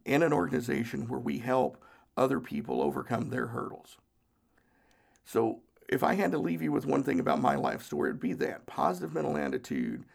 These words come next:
Don't focus on the negative so much, but focus on the lesson that the negative has taught you. And that would be the exercise I would ask each of you to go through, because Michael really put me in my,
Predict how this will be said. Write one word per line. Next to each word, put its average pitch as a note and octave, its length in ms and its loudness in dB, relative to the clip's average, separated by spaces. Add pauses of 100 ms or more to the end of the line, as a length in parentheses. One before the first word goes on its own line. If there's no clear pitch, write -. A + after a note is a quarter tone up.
(340)
Don't F#3+ 300 6
focus - 420 0
on D3 120 0
the C3 80 0
negative B2 500 -2
so B2 260 0
much, - 420 -12 (340)
but - 140 -2
focus - 600 -2
on C#3 480 2 (380)
the - 140 -2
lesson - 720 -2 (160)
that C#2+ 160 -6
the - 100 -2
negative B2+ 500 -2
has B2 160 -12
taught - 320 -4
you. - 280 -14 (300)
And - 120 0
that G3 60 4
would G#3 80 2
be G#3+ 80 0
the F3 100 0
exercise C#3 560 0
I - 20 0
would D3 80 0
ask C#3 280 -2
each A#2+ 160 -4
of B2 120 -4
you B2 80 0
to - 60 -8
go B2 240 -8
through, - 300 -12
because A#2+ 400 -2 (680)
Michael F3 360 6
really D3 260 6
put - 220 4
me D#3+ 120 2
in D3 120 2
my, D3 320 2